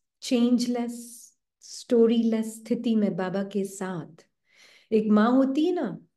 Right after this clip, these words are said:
जब प्रेग्नेंट होती है ना, तो बच्चा हमेशा माँ की, अम, पर्सनैलिटी से इन्फ्लुएंस होता है, राइट? कोख में। ट्रू।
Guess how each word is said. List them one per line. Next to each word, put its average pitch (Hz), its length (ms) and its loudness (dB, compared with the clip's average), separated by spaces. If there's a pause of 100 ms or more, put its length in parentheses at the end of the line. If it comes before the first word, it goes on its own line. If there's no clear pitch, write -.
(340)
जब 233 340 -2 (400)
प्रेग्नेंट 240 400 4
होती 269 260 0
है 339 60 0
ना, 311 120 -2
तो 214 120 -6
बच्चा 214 440 -2
हमेशा 254 420 0
माँ 214 380 -2
की, - 480 -6 (960)
अम, 175 840 -4 (840)
पर्सनैलिटी 220 600 2
से 254 120 2
इन्फ्लुएंस 208 500 2
होता 160 240 -8
है, 156 240 -12
राइट? 175 460 -6
कोख 185 260 -4
में। 226 160 -4 (1300)
ट्रू। - 380 -10